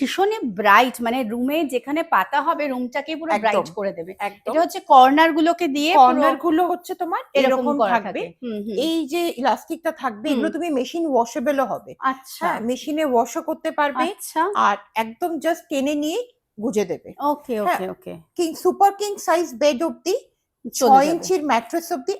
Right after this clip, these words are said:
Speaker 2: আরামসে এগুলো কিন্তু তুমি
Speaker 1: পাতা যাবে।
Speaker 2: পাতা যাবে।
Speaker 1: আর এগুলোর সাথে কি, আহ,
Speaker 2: পিলো
Speaker 1: পিলো
Speaker 2: কভারও
Speaker 1: কভার রয়েছে?
Speaker 2: থাকবে।
Speaker 1: এত সুন্দর ব্রাইট এটা, মানে যে রুমে পাতবেন সেই রুমটাকে কিন্তু ভীষণ ব্রাইট করে দেবে।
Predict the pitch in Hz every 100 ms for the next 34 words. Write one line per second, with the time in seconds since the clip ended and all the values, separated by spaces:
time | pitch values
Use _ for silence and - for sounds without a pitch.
0 | - 247 277 320 - 349 233 262 262 269
1 | 262 466 - _ _ _ - 233 294 247
2 | 226 180 175 180 226 180 170 - 254 269
3 | 330 349 - 247 233 330 330 349 370 370
4 | - - _ 208 196 196 285 254 262 277
5 | 254 214 294 185 180 175 - 185 156 _
6 | _ _ _ - - 339 - 311 311 392
7 | 330 180 202 185 226 311 349 349 381 262
8 | 220 320 - - - 214 247 202 - 302
9 | 339 330 330 359 - 220 214 262 247 254
10 | 269 349 - - - - 285 240 233 269
11 | - - 330 285 220 - - 285 302 277
12 | 196 - - 185 165 175 180